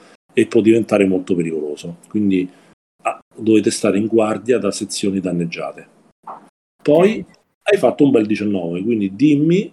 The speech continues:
Speaker 1: se hai uno spunto per darti un piccolo vantaggio relativo a questo check, se no ti do io
Speaker 2: Ok.
Speaker 1: una
Speaker 2: Il mio vantaggio vorrei più o meno avere un'idea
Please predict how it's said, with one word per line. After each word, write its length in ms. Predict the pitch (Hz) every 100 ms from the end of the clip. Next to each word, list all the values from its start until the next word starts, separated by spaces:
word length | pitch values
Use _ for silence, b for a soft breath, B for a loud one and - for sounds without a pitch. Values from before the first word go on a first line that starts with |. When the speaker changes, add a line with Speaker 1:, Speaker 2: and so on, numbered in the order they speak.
| _ _
Speaker 1:
se 280 | - 110
hai 140 | 113 113
uno 300 | 110 117 120
spunto 760 | - - - 135 151 151 170
per 120 | 127 101
darti 300 | 113 - 113
un 140 | 101
piccolo 380 | 143 139 117 110
vantaggio 640 | 98 92 113 101 107 - b b _ -
relativo 600 | 107 135 135 131 113 110
a 80 | -
questo 280 | 101 - 107
check, 420 | 98 85 _ 98
se 100 | -
no 180 | 139 120
ti 120 | -
do 180 | 104 101
io 180 | 202 202
Speaker 2:
Ok. 240 | 196 - 247
Speaker 1:
una 600 | 220 202 185 180 - _ _ _ -
Speaker 2:
Il 100 | 220
mio 300 | 247 269 254
vantaggio 600 | 247 226 220 226 190 247
vorrei 640 | 226 202 208 214 214 214
più 240 | - 220
o 20 |
meno 380 | 208 214 214 220
avere 400 | 202 214 202 196
un'idea 720 | 196 196 202 202 190 190 196